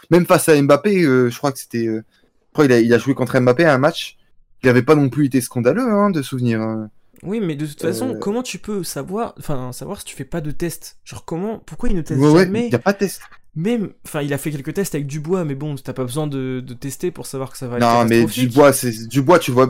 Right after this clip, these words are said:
Speaker 1: il l'a bien vu que Dubois, il
Speaker 2: Pourquoi
Speaker 1: était
Speaker 2: est-ce qu'il
Speaker 1: trop,
Speaker 2: essaye
Speaker 1: trop,
Speaker 2: pas des,
Speaker 1: trop limité.
Speaker 2: des petits
Speaker 1: Mais c'est,
Speaker 2: cracks, genre
Speaker 1: il a,
Speaker 2: Mukiele ?
Speaker 1: il a voulu faire un truc, il a, il, il a voulu prendre un truc comme Thauvin et tout, mais à un moment, euh,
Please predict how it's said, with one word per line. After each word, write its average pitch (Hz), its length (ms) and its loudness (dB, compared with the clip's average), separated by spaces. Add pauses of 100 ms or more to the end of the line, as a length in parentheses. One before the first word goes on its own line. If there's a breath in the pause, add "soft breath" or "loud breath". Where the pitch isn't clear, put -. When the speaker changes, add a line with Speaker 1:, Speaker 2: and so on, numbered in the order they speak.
Speaker 1:
il 143 140 -2
l'a 127 120 6
bien 139 180 2
vu 151 140 0
que 120 40 -10
Dubois, 113 240 0
il 120 80 2
Speaker 2:
Pourquoi 220 260 4
Speaker 1:
était - 20 0
Speaker 2:
est-ce 127 120 -2
qu'il 127 100 2
Speaker 1:
trop, 156 80 0
Speaker 2:
essaye 131 200 0
Speaker 1:
trop, 117 120 2
Speaker 2:
pas 165 200 -8
des, 156 220 -6
Speaker 1:
trop 147 180 4
limité. 127 440 2 (260)
Speaker 2:
des 156 100 -10
petits - 320 -16
Speaker 1:
Mais 147 80 6
c'est, 160 160 4
Speaker 2:
cracks, - 140 -12
genre 123 220 -14
Speaker 1:
il 160 120 4
a, 160 40 6
Speaker 2:
Mukiele ? 147 380 -10
Speaker 1:
il 139 100 2
a 139 60 6
voulu 160 240 2
faire 180 240 2
un 139 60 4
truc, - 260 -8
il 131 100 -2
a, 131 140 0
il, 135 180 0
il 123 140 0
a - 20 6
voulu 131 220 0
prendre 135 240 -2
un 120 80 2
truc - 160 -12
comme 110 180 -2
Thauvin 139 380 2
et 123 140 0
tout, - 180 -10 (160)
mais 117 180 0
à 113 40 2
un 113 40 0
moment, 131 380 4
euh, 110 140 2